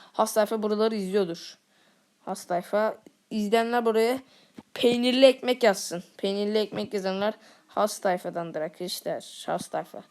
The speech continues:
Has tayfa yorumlara peynirli ekmek yazar. Çünkü has tayfa adamdır. Peynirli ekmek yazmayan has tayfadan değildir. Ya da bilmiyorum zamanı yoktur.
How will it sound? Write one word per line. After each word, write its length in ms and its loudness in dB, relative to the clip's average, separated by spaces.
Has 220 -4
tayfa 460 4
yorumlara 420 0
peynirli 340 0
ekmek 340 -2
yazar. 240 -2
Çünkü 220 -8
has 240 0
tayfa 260 0
adamdır. 540 0
Peynirli 380 2
ekmek 320 -2
yazmayan 520 2
has 280 -6
tayfadan 560 -2
değildir. 640 -10
Ya 140 2
da 240 4
bilmiyorum 280 0
zamanı 360 0
yoktur. 460 -6